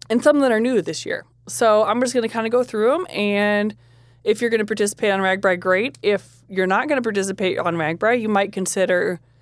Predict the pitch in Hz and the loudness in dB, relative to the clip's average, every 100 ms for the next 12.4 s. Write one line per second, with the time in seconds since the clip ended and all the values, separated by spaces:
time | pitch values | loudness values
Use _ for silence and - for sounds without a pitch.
0 | _ _ 196 208 208 226 190 170 175 170 | _ _ -2 0 0 0 0 0 -4 -4
1 | 220 214 185 185 175 175 175 180 - - | -4 0 0 0 -2 -2 -2 -4 -6 -6
2 | 202 190 190 180 175 180 180 185 208 220 | -2 -2 0 0 0 0 0 0 -2 -4
3 | 226 285 285 170 151 185 190 196 190 196 | -4 -6 -6 -6 -8 -12 -8 -4 0 2
4 | 170 175 175 - - 220 - _ - - | 2 0 -2 -4 -10 -10 -18 _ -8 0
5 | 254 254 349 - 262 254 233 208 190 180 | 2 2 -2 0 -2 0 0 2 0 -2
6 | 165 190 185 180 165 - 208 - 196 - | -2 -2 -2 -2 -2 0 -2 -2 -4 -2
7 | 190 156 - 190 208 226 226 226 214 196 | -4 -4 -8 -2 0 2 2 2 2 -2
8 | 185 175 - - 185 - 180 170 170 - | -4 -6 -12 -6 -4 -2 -2 -2 -4 -6
9 | 151 165 - 170 160 - 185 185 190 185 | -4 -6 -4 -6 -8 -2 0 2 2 0
10 | 185 175 165 - 214 196 185 175 175 170 | 0 -6 -8 -4 -2 0 0 0 0 -2
11 | 165 170 170 175 180 175 180 165 156 156 | -2 -2 -2 -6 -6 -6 -6 -4 -6 -6
12 | 156 160 107 - | -8 -6 -8 -8